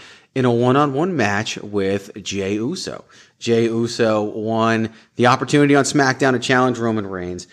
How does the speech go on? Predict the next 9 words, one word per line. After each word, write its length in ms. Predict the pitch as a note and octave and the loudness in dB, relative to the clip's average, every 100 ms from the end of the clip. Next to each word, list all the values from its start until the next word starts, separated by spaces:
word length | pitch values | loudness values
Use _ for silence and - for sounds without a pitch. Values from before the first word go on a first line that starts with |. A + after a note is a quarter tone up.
| - - - | -20 -20 -8
and 460 | A#2 A#2+ A#2 A2 A#2 | -2 0 0 -4 -2
Roman, 540 | B2 F3 F3+ D#3+ D3+ - - _ | 0 0 0 -2 -6 -12 -20 _
uh, 60 | B2 - C3+ | -12 -8 -2
introduced 460 | C#3 C#3 C3+ C3 | 0 2 0 0
this 140 | B2+ - | -2 -2
character 440 | C#3+ D3+ F3 B2+ | 2 4 4 0
by 160 | G#2+ A2 | 0 0
expecting 720 | - - - C#3 C3 C#3 B2+ | -2 -8 2 2 2 -2 -2
Jey 420 | G#2+ G#2 G2+ F#2 | -2 -2 -2 -6